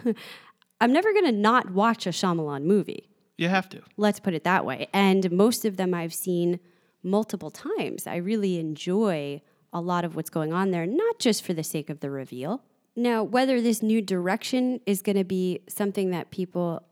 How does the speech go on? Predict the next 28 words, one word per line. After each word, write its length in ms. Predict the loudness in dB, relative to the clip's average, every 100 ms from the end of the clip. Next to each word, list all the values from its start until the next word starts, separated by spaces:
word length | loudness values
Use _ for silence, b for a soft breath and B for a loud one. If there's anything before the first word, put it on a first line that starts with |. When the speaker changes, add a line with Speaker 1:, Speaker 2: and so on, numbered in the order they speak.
| _ -12
Speaker 1:
appreciate, 920 | -12 -10 -4 -2 -2 -2 0 0 -2
if 160 | -4 -2
we're 120 | -2
going 280 | 0 0 -2
to 120 | -4
be 180 | -4 -4
able 180 | -2 -4
to 260 | -4 -6 -4
embrace 720 | -8 -8 -6 -2 0 0 -6 -6
a 60 | -2
new 280 | 0 0 0
era 320 | 0 0 0
of 100 | 0
Shyamalan, 760 | 0 -2 0 2 2 2 0 -2
I 120 | -2 0
don't 200 | 0 -2
know. 300 | -2 -2 -2
You're 140 | -4
gonna 200 | -4 -6
see 260 | -6 -4 -4
that 380 | -4 -4 -6 -10 b -10
the 220 | -4 -4
critics 400 | 0 0 0 0
generally 580 | 2 2 2 0 -2 -4
receive 420 | -6 -6 -6 -4
him 160 | -2
a 60 | -4
lot 360 | -4 -6 -6